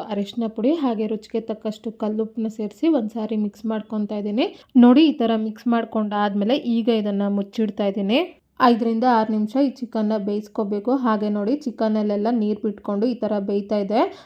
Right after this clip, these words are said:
ಮಧ್ಯ ಮಧ್ಯದಲ್ಲಿ ಇದನ್ನ ಮಿಕ್ಸ್ ಮಾಡ್ಕೊತ ಈ ಚಿಕನಲ್ಲಿರುವಂಥ ನೀರೆಲ್ಲ ನೈಂಟಿ ಪರ್ಸೆಂಟ್ ಅಷ್ಟು ಡ್ರೈ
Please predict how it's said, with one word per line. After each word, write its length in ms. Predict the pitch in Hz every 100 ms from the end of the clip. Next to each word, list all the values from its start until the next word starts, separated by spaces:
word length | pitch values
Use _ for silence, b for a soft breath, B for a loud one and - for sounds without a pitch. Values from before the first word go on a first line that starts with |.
| B
ಮಧ್ಯ 240 | 233 208
ಮಧ್ಯದಲ್ಲಿ 460 | 254 226 208 220 277
ಇದನ್ನ 280 | 285 226 220 220
ಮಿಕ್ಸ್ 320 | 214 214 240
ಮಾಡ್ಕೊತ 520 | 233 220 220 214 208 302
ಈ 100 | 247
ಚಿಕನಲ್ಲಿರುವಂಥ 960 | 226 220 226 226 220 214 214 214 214 220
ನೀರೆಲ್ಲ 480 | 208 214 220 214 254
ನೈಂಟಿ 380 | 269 220 214 214
ಪರ್ಸೆಂಟ್ 440 | 214 208 226 220
ಅಷ್ಟು 300 | 214 214 285
ಡ್ರೈ 240 | 240 233